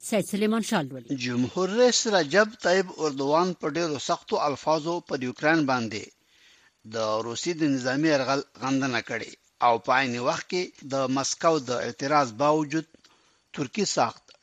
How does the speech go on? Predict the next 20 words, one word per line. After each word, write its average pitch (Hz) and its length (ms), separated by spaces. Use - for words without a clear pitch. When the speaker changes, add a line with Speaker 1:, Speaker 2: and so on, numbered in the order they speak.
Speaker 2:
ډرون 156 340
الوتکې 135 520
پر 131 180
یوکرین 139 360
باندې 123 300
وپلورلې 110 580
چې - 160
همدغو 147 380
مسلحو 127 500
ډرونونو 139 380
د 123 160
روسي 143 240
ځواکونو 135 400
ته 131 80
د 113 180
جنگ 165 140
په 143 40
ډګر 131 260
کې 131 100
درانده 123 300